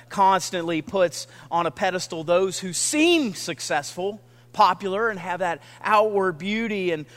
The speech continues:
wealth and athleticism and powerful.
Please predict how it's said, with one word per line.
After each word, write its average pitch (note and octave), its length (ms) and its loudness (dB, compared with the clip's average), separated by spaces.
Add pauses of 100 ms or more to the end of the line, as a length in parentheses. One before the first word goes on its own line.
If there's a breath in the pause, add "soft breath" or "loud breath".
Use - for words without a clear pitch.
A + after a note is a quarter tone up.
wealth G3+ 520 4
and E3+ 80 -2
athleticism F3+ 880 0
and D3+ 120 -6
powerful. G3+ 600 2